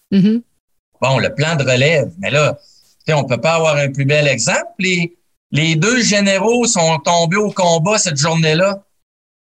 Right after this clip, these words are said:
Speaker 2: Là, on a vu que les Britanniques avaient un plan de relève très bien planifié et exécuté,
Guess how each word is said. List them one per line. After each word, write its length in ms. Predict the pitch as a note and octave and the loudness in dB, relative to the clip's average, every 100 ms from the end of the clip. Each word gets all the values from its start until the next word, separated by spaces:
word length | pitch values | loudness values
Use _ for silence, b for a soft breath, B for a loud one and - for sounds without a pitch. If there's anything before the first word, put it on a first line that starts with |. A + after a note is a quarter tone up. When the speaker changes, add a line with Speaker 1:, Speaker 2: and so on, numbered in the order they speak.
| _ | _
Speaker 2:
Là, 140 | D3 F#3 | -2 0
on 80 | F3 | 0
a 80 | D3 | 0
vu 300 | D#3 A3 A3 | 2 0 0
que 280 | E3 F3 | 0 0
les 140 | D3+ C3+ | 0 -2
Britanniques 720 | C#3+ F3 F3 D#3 F3+ G#3 - | -2 -2 -2 0 0 -4 -2
avaient 200 | C#3 C3+ | -2 0
un 120 | D3 | 0
plan 260 | C#3+ D#3+ E3+ | 0 -2 -2
de 60 | D#3 | 0
relève 500 | C#3+ D3 F3+ F3 D3 - _ _ _ _ - | 0 2 2 2 0 -10 _ _ _ _ -8
très 300 | D#3 F3+ D#3 | -2 0 0
bien 420 | D#3+ E3+ E3+ D3 - _ _ _ _ _ _ _ | 0 0 -2 -4 -10 _ _ _ _ _ _ _
planifié 760 | - D#3+ D#3+ C#3+ C#3 D#3+ E3+ E3+ | -4 0 0 -2 -2 -2 -2 -2
et 240 | D3 D3+ D#3 | -4 -2 -2
exécuté, 760 | C#3 - D3+ - - D#3+ A#3+ | -2 0 -2 -6 -4 -4 -4